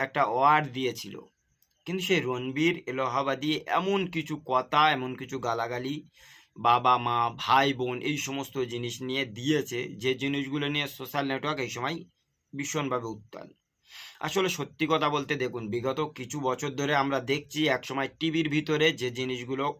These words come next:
অশ্লীলতা ছিল, যে জিনিসগুলো মানুষদেরকে অনেকটা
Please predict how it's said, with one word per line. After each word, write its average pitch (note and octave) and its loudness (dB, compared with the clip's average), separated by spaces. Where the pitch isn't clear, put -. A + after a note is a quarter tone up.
অশ্লীলতা C3+ -4
ছিল, C3 -4
যে C#3+ 4
জিনিসগুলো D#3 4
মানুষদেরকে C3+ 0
অনেকটা B2+ -4